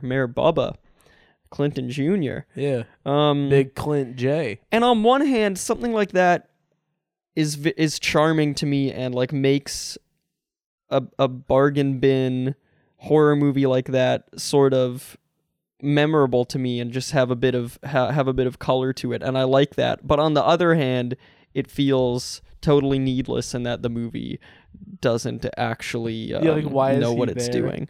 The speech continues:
Speaker 1: Yeah. So I'm, I'm of, I'm of two minds about it, 'cause I also love movies like that, um,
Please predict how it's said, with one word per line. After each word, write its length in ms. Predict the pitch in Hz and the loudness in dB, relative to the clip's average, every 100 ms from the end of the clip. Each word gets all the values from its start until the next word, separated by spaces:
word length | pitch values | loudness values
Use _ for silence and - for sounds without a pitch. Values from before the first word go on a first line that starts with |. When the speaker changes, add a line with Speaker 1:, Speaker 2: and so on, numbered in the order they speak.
| _ | _
Speaker 1:
Yeah. 300 | - - - 151 _ _ _ _ _ _ _ | -4 -2 -2 -8 _ _ _ _ _ _ _
So 280 | - 185 170 | 0 4 4
I'm, 160 | 185 - | 4 2
I'm 160 | 208 | 2
of, 200 | 226 226 - | 4 2 2
I'm 120 | 214 | 2
of 160 | 220 202 | 2 2
two 200 | - 220 | 0 2
minds 300 | 190 196 190 | 4 2 2
about 220 | 151 131 | 4 2
it, 60 | 123 | 2
'cause 120 | - | 2
I 120 | 156 | 4
also 280 | 165 165 175 | 4 4 4
love 380 | 147 165 180 175 | 6 6 4 2
movies 480 | 143 131 123 123 | 2 2 0 0
like 220 | 135 120 117 | -2 -2 -2
that, 320 | 117 113 113 _ _ - 120 - | -2 -2 -6 _ _ -18 -16 -10
um, 520 | 117 107 107 101 131 | -6 -6 -6 -10 -12